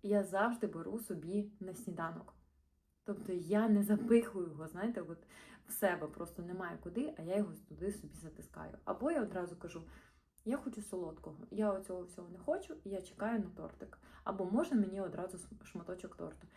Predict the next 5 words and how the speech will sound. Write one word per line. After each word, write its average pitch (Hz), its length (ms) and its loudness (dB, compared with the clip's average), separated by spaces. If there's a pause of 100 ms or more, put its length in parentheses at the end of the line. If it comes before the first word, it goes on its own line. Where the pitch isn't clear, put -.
(420)
Беріть 208 540 6
своє. 175 460 -2 (1000)
Відчувайте 202 560 4
своє 175 300 -4
тіло. 180 360 -2